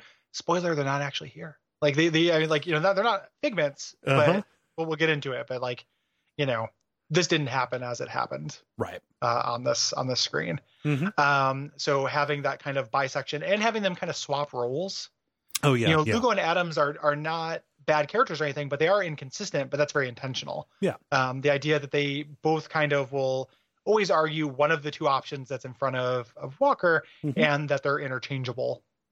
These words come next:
Speaker 2: Yeah.
Speaker 1: you know, is not, uh, is not for nothing.
Speaker 2: Mm-hmm. Makes sense. So you
Speaker 1: Uh,
Speaker 2: fire up the balloon,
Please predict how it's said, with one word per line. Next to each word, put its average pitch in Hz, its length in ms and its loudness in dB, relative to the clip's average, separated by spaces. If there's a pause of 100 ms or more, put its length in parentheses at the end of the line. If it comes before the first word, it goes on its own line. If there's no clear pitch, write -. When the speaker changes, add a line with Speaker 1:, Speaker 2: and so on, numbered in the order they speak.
(120)
Speaker 2:
Yeah. 101 120 -6 (160)
Speaker 1:
you 135 120 4
know, 120 220 2 (180)
is 127 180 -2
not, 131 300 2
uh, 123 320 -2
is 143 100 -2
not 143 160 0
for - 80 -6
nothing. 135 400 -6 (160)
Speaker 2:
Mm-hmm. 156 180 2 (640)
Makes 147 140 -4
sense. - 360 -2 (680)
So 147 340 2 (120)
you 139 120 2
Speaker 1:
Uh, - 40 0
Speaker 2:
fire 131 260 6
up 139 100 2
the 165 80 4
balloon, 131 500 2